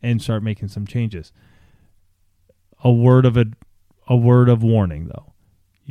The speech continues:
Don't take too much on and try to hit it all at one time and then fail miserably at everything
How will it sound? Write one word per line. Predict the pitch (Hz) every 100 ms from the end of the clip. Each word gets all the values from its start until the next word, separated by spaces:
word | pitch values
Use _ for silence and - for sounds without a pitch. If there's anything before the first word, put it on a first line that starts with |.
| 110
Don't | 101 127 131
take | - 135 -
too | - 131
much | 131 143
on | 135 107 95 90 107 113 _ _ _ -
and | 123
try | 131 117
to |
hit | 107 117
it | 98 _
all | 104 117 143
at | 180
one | 185 196
time | 160 120 113 110 107 _ _ _
and | 135
then | 131 113
fail | - - 127 117
miserably | 117 110 101 98 101
at | 95
everything | 98 98 101 104